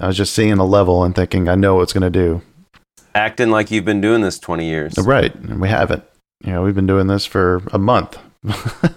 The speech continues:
Speaker 2: I, I actually, Kyle, and I'm glad that you said that out loud 'cause it made me realize, uh, I'm doing the same thing to myself.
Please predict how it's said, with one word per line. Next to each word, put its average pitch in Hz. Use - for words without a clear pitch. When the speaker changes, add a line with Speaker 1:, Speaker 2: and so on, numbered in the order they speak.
Speaker 2:
I, 147
I 143
actually, 143
Kyle, 127
and 117
I'm 110
glad 113
that 95
you 95
said 92
that 87
out 90
loud 90
'cause 87
it 85
made 90
me 87
realize, 82
uh, -
I'm 87
doing 85
the 80
same 78
thing -
to -
myself. -